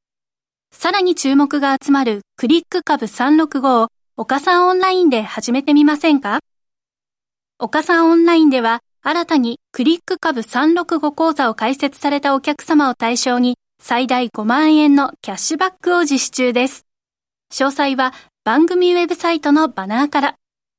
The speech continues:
岡三オンラインは、岡三証券株式会社の事業部門の一つです。当社が取り扱う商品等には、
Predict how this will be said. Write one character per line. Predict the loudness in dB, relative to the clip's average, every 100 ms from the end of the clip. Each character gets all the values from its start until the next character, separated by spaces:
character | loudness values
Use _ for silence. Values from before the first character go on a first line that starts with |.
| _ _ _ _ _ _ _ _ -14
岡 | -4 -2
三 | 2 4 4
オ |
ン | 4
ラ | 4
イ | 4 4
ン |
は、 | 2 -2 _ _ _
岡 | -6 -4
三 | 0 0
証 | 0 -2 -2
券 | -2 -2
株 | -4 -6
式 | -6 -4 -2
会 | -2
社 | -2 -4
の | -4 -8 _ _ -12
事 | -4
業 | -2 0
部 | 2
門 | 2 2
の | 0
一 | -6 -8
つ | -6
で | -6 -6
す。 | -8 _ _ _ _ _ _ _
当 | -2 -2
社 | 0 -2
が | -2
取 | -2 -2
り |
扱 | -2 -2 -2
う | -2
商 | 0 -2
品 | 2 0
等 | 2 2
に | 2 0
は、 | -2